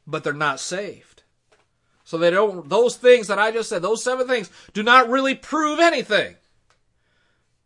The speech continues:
And you say, "Well, then what does prove saving faith, Brother Bob?" Well, let me give you a quick list. The number one thing you must have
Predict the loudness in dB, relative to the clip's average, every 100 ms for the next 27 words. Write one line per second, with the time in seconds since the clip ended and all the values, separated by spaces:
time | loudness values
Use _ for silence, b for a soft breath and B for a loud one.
0 | _ -20 -18 -14 -8 -4 2 2 2 -2
1 | 0 0 0 -4 -6 -4 -4 -4 -2 -2
2 | -6 -6 -6 -6 -6 -6 -6 -6 -6 -6
3 | -6 -10 -10 -6 -6 -6 -10 -12 _ _
4 | -20 -20 -20 _ _ -12 -12 -12 -16 -16
5 | -20 -20 _ _ _ _ _ _ _ _
6 | _ _ _ _ _ _ _ _ _ _
7 | -20 -6 -2 0 0 0 -2 -2 -6 -2
8 | -2 -2 -8 -10 -4 -2 -2 -4 -8 -4
9 | -4 -6 -20 _